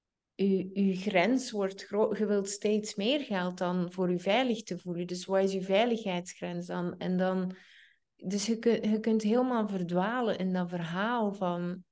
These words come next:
van geld. En ik moet dit doen om geld en dat, terwijl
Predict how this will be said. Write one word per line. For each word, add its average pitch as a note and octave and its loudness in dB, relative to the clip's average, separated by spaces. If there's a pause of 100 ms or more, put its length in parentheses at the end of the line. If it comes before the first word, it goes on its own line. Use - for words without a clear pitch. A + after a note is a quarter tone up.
van F3+ -2
geld. F#3 0
En F#3 -2
ik F3+ 0
moet A3 6
dit G#3+ 4
doen G#3 2
om F#3+ -2
geld F#3+ -2
en F3 -2
dat, F#3+ -2
terwijl F#3 -4